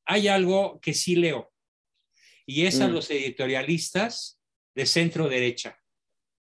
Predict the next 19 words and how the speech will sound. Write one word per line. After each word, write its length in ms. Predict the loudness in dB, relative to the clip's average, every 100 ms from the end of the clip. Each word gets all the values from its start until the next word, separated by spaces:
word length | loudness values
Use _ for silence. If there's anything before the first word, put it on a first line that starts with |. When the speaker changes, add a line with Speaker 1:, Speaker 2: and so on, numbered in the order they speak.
| _ _ _ _ -8
Speaker 2:
Sí. 260 | -4 -4 -6 _ _ -20 -6
Speaker 1:
Y 80 | 0
hay 100 | 2
bastantes 640 | 0 2 0 0 -2 -2
en 120 | -2
México, 500 | -2 -4 -8 -8 -8
¿eh? 120 | -8 -12 _ _ _ _ _ -2
Speaker 2:
Oh, 260 | 0 0
sí, 320 | 0 2 2 -2 _ _ _
sí. 400 | -10 -2 0 -2 _ _ _
Speaker 1:
Muy 320 | 2 4 6 4
buenos 400 | 2 4 4 2
Speaker 2:
Eh. 80 |
Speaker 1:
editorialistas 1000 | -2 -6 -4 -2 -2 -4 -4 -4 -4 -4
que 120 | -6
tienen 500 | -2 0 2 4 2
una 340 | 2 0 0 -2
capacidad 680 | -8 -6 -6 -2 -2 -2 -4
crítica 680 | 0 0 -2 -6 -6 -6